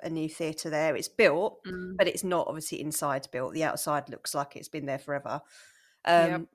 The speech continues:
Speaker 1: and the V and A,
Speaker 2: V and A.
Speaker 1: the V and A have got two things opening up. They've got a storehouse, which is like their archives, and they've
Speaker 2: Yeah.
Speaker 1: got V and A East, which is the Victoria and Albert Museum, for people who don't know what we're talking about. Um, they're like an arts museum, arts and crafts.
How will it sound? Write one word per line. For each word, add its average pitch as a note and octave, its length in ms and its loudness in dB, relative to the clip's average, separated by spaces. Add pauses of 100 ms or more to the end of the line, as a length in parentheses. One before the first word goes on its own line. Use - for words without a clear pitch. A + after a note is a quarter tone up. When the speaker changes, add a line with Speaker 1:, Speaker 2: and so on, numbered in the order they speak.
Speaker 1:
and G3 120 4
the G3 60 2
V G3 180 0
and G3 120 2
A, G3 40 6
Speaker 2:
V F#3 60 4 (160)
and - 0 -
A. G3 140 4 (560)
Speaker 1:
the F#3+ 60 -14
V G#3+ 200 2
and G3 80 2
A F#3+ 100 4
have E3+ 140 0
got - 160 -2
two A3 180 -4
things D#3+ 280 -6
opening D3+ 320 -4
up. - 100 -8
They've E3+ 180 -8
got - 120 -2
a - 20 -4
storehouse, D#3+ 720 -2
which - 180 -12
is - 80 -12
like D#3 160 -4
their - 160 -4
archives, D3 680 -6 (480)
and E3+ 200 4
they've E3+ 140 2
Speaker 2:
Yeah. G#3 140 -4
Speaker 1:
got F3 320 2
V F#3 120 0
and E3+ 100 0
A D#3+ 260 -2
East, - 600 -6
which - 200 -12
is D#3+ 100 -10
the - 140 -20
Victoria D#3 400 -6
and C3+ 80 -8
Albert C#3+ 220 -8
Museum, C#3+ 480 -8 (240)
for F3 80 -20
people D#3 220 -12
who E3+ 60 -14
don't C#3+ 120 -6
know C3 60 -10
what - 60 -14
we're A2 40 -14 (140)
talking D#3+ 140 -12
about. - 200 -2 (480)
Um, E3+ 280 8
they're E3+ 140 2
like D#3+ 200 2
an G3 120 -8
arts - 480 4
museum, D3+ 600 -4
arts F3 220 -2
and E3+ 80 -12
crafts. - 680 -4